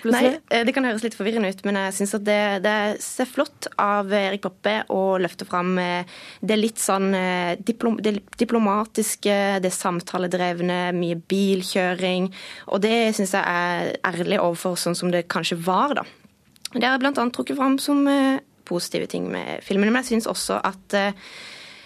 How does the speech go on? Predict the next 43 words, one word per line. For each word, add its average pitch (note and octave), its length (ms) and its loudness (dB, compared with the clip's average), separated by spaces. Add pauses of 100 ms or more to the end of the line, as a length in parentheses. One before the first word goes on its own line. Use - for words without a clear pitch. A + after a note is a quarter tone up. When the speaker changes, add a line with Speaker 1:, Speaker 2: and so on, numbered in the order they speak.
(160)
Speaker 2:
at, - 240 -4
eh, - 220 2 (260)
Erik G#3 200 0
Poppe G#3 180 0
gjør G3+ 140 4
det A3 180 2
litt - 20 -2
lett A#3+ 320 0
for G#3 100 -8
seg G3+ 100 -2
selv, G#3+ 300 0 (200)
fordi F#3+ 160 -2
at F#3 80 -2
han F#3+ 120 0
s-, - 240 -4 (140)
jeg G3+ 160 -4
mener F#3 200 2
at G3 60 -2
det G3 100 0
spørsmålet F#3+ 480 -2
filmen F#3+ 280 2
egentlig F3+ 300 -2
stiller E3+ 480 0
er F#3 100 0
bare E3+ 220 0
sånn, E3 180 -2 (480)
er G3 140 2
de G3+ 460 4
kongelige F3 360 0
egentlig F#3 300 0
bare E3+ 240 0
mennesker F3+ 640 0
de A3 180 2
også? B3 380 0 (680)
Eh, F3+ 320 0
og - 100 0
det A3 120 2
er G3 120 0
det F#3+ 40 0
jo G3+ 80 2
ingen F#3+ 200 2
tvil G3+ 340 0
om, E3 160 -6